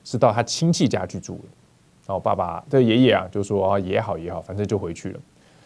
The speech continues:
那这件事情也就过了。好一阵子他都没看到王某，也都没回来。那有一天下午呢，我的奶奶坐在椅子上面，突然间呢，就发出很奇怪的声音。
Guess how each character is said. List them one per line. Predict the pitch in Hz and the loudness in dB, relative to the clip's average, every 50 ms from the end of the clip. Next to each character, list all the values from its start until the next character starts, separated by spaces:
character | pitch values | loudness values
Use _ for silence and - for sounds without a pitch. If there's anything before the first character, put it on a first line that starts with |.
| _ _ _ _ _ _ - | _ _ _ _ _ _ 2
那 | 214 226 220 220 208 190 | 4 4 6 6 6 4
这 | 180 - 226 | 4 4 4
件 | 226 214 | 4 4
事 | - 214 | 4 2
情 | 151 143 117 | 2 0 0
也 | 92 | 0
就 | 92 107 | -2 -4
过 | 101 - 123 107 92 | -2 -2 -2 -2 -2
了。 | - - - - | -4 -8 -16 -12
好 | - - 110 135 | -2 2 4 4
一 | 175 | 6
阵 | 180 262 254 | 6 4 4
子 | 214 151 | 4 4
他 | 131 143 | 4 2
都 | 147 160 | 2 2
没 | 135 110 | 2 0
看 | 127 120 117 | 0 2 4
到 | 123 117 110 104 101 95 92 | 4 6 6 6 6 4 2
王 | 90 95 92 101 | 0 0 -2 -2
某， | 110 117 - - - _ _ _ _ _ _ _ _ _ _ _ _ _ _ _ _ - - | 0 -2 -2 -4 -6 _ _ _ _ _ _ _ _ _ _ _ _ _ _ _ _ -20 -12
也 | - 107 | -8 -2
都 | 107 104 139 | 0 2 2
没 | 131 113 | 2 2
回 | 107 107 98 95 | 0 0 -2 -4
来。 | 95 90 92 - - _ _ _ _ _ _ _ _ _ _ _ _ _ - | -4 -6 -10 -12 -16 _ _ _ _ _ _ _ _ _ _ _ _ _ -2
那 | 214 220 | 0 2
有 | 170 123 107 | 2 2 2
一 | 120 | 0
天 | - 165 170 | 0 -2 -4
下 | 165 - - 226 185 - | -4 -4 -4 -4 -4 -4
午 | - 78 95 | -6 -10 -14
呢， | - - - - 131 - _ - - _ _ _ _ _ _ _ _ _ | -18 -18 -20 -20 -20 -20 _ -20 -20 _ _ _ _ _ _ _ _ _
我 | - 107 | -4 0
的 | 120 | 0
奶 | 123 117 95 87 85 | 2 2 0 -2 -4
奶 | 90 95 104 107 117 - _ - | -4 -2 -2 -2 -4 -8 _ -8
坐 | - 120 | -6 -4
在 | 104 110 104 | -2 -2 -2
椅 | 92 | -4
子 | 90 - 92 | -6 -10 -10
上 | 87 - 104 95 | -6 -6 -6 -4
面， | 98 98 87 - - - _ | -6 -8 -10 -12 -16 -20 _
突 | - - - 143 151 | -12 -4 0 4 4
然 | 143 117 107 | 4 4 4
间 | 107 110 110 110 | 2 0 0 0
呢， | 104 107 104 101 101 104 - - _ _ _ _ _ _ _ _ _ _ _ _ _ _ | 0 -2 -2 -4 -4 -8 -10 -14 _ _ _ _ _ _ _ _ _ _ _ _ _ _
就 | - 110 | -8 -6
发 | - - 104 104 | -4 -2 -4 -4
出 | - 107 | -4 -6
很 | 95 95 80 | -8 -8 -10
奇 | - - - - | -12 -12 -12 -10
怪 | - 101 95 | -6 -6 -6
的 | 85 80 | -6 -6
声 | - - - | -10 -14 -16
音。 | 78 | -18